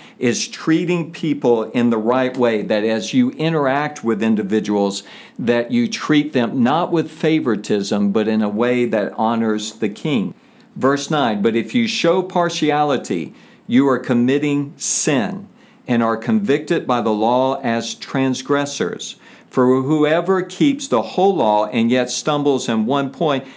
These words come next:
he has become guilty of all. For he who said, 'Do not commit adultery,'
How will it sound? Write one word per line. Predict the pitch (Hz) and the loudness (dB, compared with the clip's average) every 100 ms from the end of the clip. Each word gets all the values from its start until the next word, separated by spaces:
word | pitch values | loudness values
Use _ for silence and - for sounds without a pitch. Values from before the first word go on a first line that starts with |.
| - | -6
he | - 151 | 2 4
has | 143 - | 2 0
become | - 131 - 143 135 107 | -2 -2 0 0 0 2
guilty | 120 139 139 143 127 - | 2 2 0 0 0 0
of | 117 127 | -2 2
all. | 127 107 85 - - - - - | 2 2 -2 -10 -20 -20 -20 -4
For | 117 117 | 0 0
he | 113 156 170 | 2 2 2
who | 165 147 | 2 0
said, | - 147 120 107 | 2 2 2 2
'Do | 131 143 | 2 2
not | 147 139 | 2 0
commit | - 131 123 113 | 0 2 2 2
adultery,' | 104 131 135 - 110 101 | 0 0 0 0 0 0